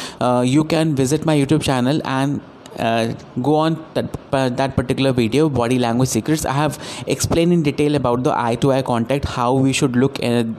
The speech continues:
into the other person's eyes. So I will not be telling in this podcast in detail,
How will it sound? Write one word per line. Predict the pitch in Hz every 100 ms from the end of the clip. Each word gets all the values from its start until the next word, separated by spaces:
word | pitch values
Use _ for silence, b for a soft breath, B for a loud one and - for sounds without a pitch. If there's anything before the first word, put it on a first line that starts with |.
| -
into | 131 123 131
the |
other | - 123 120
person's | 117 113 135 131
eyes. | - 113 107 98 - - B B B B
So | 156 147 143
I | 139
will | 151 147
not | 156 156 - - - 131
be | 143
telling | 143 131 156
in | 147 135
this | 156 -
podcast | 135 117 - 120 131
in | 135
detail, | 117 113 117 120